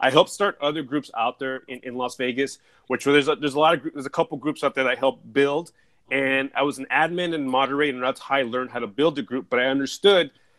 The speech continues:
that there's more to than just creating the group and, and, and, and, um,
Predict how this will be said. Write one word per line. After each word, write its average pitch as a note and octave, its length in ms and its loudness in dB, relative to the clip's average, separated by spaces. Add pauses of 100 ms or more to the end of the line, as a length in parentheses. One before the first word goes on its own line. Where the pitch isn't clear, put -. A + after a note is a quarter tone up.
(140)
that C3+ 420 6
there's C3+ 280 0
more E3 260 4
to D3 340 -2
than B2+ 220 -6
just - 360 -8 (380)
creating E3 420 4
the D3+ 60 -6
group C3+ 420 -4
and, A#2+ 180 -8
and, A#2 200 -12
and, A2 260 -12
and, G#2 240 -10
um, F#2+ 420 -4